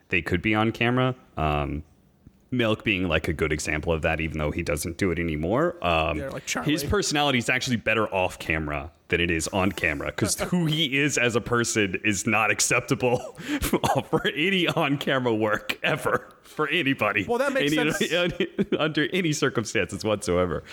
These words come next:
Speaker 2: That makes
Speaker 1: Um,
Speaker 2: sense why he works at Hundred Thieves then, right? Because all those people have
Speaker 1: <laughs> Exactly, exactly.
Speaker 2: <laughs>
Speaker 1: Uh,
Speaker 2: It's a joke for
Speaker 1: I,
Speaker 2: ten
Speaker 1: I think
Speaker 2: people.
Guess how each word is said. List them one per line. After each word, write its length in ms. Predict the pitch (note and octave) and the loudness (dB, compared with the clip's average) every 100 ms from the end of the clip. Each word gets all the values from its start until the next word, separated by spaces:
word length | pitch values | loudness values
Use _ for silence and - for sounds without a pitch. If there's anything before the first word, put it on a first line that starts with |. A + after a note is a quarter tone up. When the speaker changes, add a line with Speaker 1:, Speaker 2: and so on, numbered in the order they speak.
| - F3 | -8 -2
Speaker 2:
That 120 | G#3+ | 0
makes 120 | G#3 | 2
Speaker 1:
Um, 100 | G3+ | 4
Speaker 2:
sense 260 | G3 - - | 2 -2 0
why 120 | F3 | 2
he 60 | E3 | 2
works 220 | E3+ - | 0 0
at 60 | |
Hundred 240 | D#3+ C#3 - | 0 0 0
Thieves 260 | G#3+ D3+ | 2 2
then, 240 | C3+ A#2 D#3 | -2 -8 -4
right? 280 | D3+ C#3+ - | 0 0 0
Because 420 | D3 - C#3 C3 | -2 2 0 0
all 180 | - D3 | -2 0
those 160 | C#3+ - | 0 0
people 320 | D3 C#3 C3 | -2 0 -2
have 360 | A#3+ B3 - - | -2 0 2 2
Speaker 1:
<laughs> 1900 | - - - - - - _ - _ _ _ _ _ _ _ _ _ _ _ | -4 -8 -16 -18 -18 -20 _ -20 _ _ _ _ _ _ _ _ _ _ _
Exactly, 760 | C4+ C#4 - A2 A2 F#2+ D#2 D2+ | -2 0 0 0 0 0 0 0
exactly. 420 | - - B3+ C#4 | 0 0 0 0
Speaker 2:
<laughs> 360 | C4+ C#4 C4+ C4 | 0 0 -2 -2
Speaker 1:
Uh, 260 | - G3+ E2+ | 0 2 2
Speaker 2:
It's 100 | E3+ | 2
a 40 | |
joke 240 | G3 G3+ G3 | 0 -4 -2
for 160 | - - | -6 -2
Speaker 1:
I, 80 | D#3+ | -2
Speaker 2:
ten 60 | - | 0
Speaker 1:
I 40 | E3+ | -2
think 80 | |
Speaker 2:
people. 220 | D3+ C#3 | 0 -2